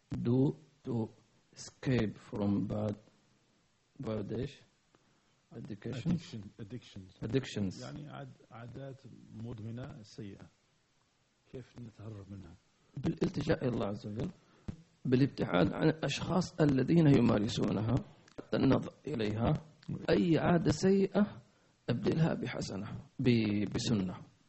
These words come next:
Speaker 2: يعني
Speaker 1: يقول الإمام حداد: "العادة إذا رسخت نسخت"، يعني، إذا العادة ثبتت عند إنسان، مسحت سنة، مسحت، عفوًا، أي سنة.
Speaker 2: الإمام الحداد.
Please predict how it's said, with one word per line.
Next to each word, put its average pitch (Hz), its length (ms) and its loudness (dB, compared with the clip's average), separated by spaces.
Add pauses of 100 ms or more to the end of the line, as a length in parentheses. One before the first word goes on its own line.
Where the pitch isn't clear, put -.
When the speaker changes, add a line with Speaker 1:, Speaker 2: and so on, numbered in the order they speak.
(360)
Speaker 2:
يعني 120 260 -4
Speaker 1:
يقول 135 180 2
الإمام 120 240 4
حداد: 104 280 -2 (140)
"العادة 110 520 4
إذا 107 240 2
رسخت 123 480 4 (380)
نسخت"، 104 520 0
يعني، 104 280 0
إذا 104 180 -4 (300)
العادة 101 380 2
ثبتت 110 500 -2
عند 101 240 -4
إنسان، 123 320 0 (500)
مسحت 117 400 -2
سنة، 90 360 -4 (300)
مسحت، 123 460 0
عفوًا، 104 300 0 (320)
أي 101 140 2
سنة. 92 360 0 (880)
Speaker 2:
الإمام 113 180 -6
الحداد. 107 360 -8